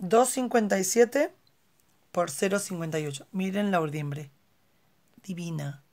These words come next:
Todos hilados mezclados. Divinos. Y está tejido en pura lana. Entonces,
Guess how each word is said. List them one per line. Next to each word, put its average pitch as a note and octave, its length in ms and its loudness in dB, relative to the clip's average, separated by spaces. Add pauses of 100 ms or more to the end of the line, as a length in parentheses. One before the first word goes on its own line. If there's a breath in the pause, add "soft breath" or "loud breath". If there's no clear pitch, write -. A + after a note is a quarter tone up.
(340)
Todos G3 480 0
hilados F3 380 -2
mezclados. D3 760 -8 (1600)
Divinos. D#3 420 -12 (1500 soft breath)
Y - 220 -6
está - 220 -2
tejido F#3 480 0
en F3 200 -2
pura A3 280 10
lana. C4 320 10 (760 loud breath)
Entonces, - 340 -10